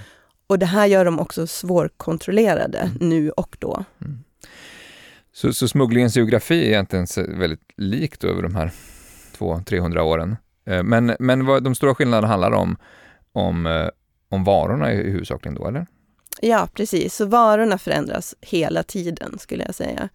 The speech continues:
Speaker 1: Och det kan gå från år till år på grund utav att det har att göra med vilken lagstiftning som är rådande för
Speaker 2: Mm.
Speaker 1: tillfället.
Speaker 2: Det här med, eh, geografin tänker jag vi ska återkomma till, för det är väldigt spännande.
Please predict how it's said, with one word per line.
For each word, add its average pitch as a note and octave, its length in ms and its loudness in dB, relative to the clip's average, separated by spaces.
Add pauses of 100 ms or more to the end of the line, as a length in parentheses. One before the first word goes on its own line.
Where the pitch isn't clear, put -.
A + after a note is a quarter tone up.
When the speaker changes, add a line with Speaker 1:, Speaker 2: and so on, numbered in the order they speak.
(120)
Speaker 1:
Och - 200 -2
det F3+ 100 4
kan A#3 180 2
gå F3 160 4
från D#3+ 220 -2
år D3+ 240 -2
till - 140 -10
år G3+ 420 2 (500)
på F#3+ 140 2
grund D3+ 380 2
utav C#3+ 320 0
att D3 100 -2
det D3 80 -6
har D3 180 -4
att D3 80 -2
göra C#3+ 200 -2
med C#3+ 120 -4
vilken D3 200 -8
lagstiftning - 720 -4
som D3+ 140 -6
är D3 60 -4
rådande D3 500 -6 (140)
för - 80 -8
Speaker 2:
Mm. G3 120 -4
Speaker 1:
tillfället. - 480 -8 (1500)
Speaker 2:
Det C#3 160 0
här E3 120 4
med, D#3 260 0
eh, C#3 420 2
geografin C#3+ 420 2
tänker G#2 200 0
jag G2 60 2
vi F#2+ 60 2
ska - 140 -2
återkomma A2 440 0
till, - 200 -4
för - 100 -10
det A2 80 -2
är G2 40 0
väldigt E2+ 160 -4
spännande. - 500 -6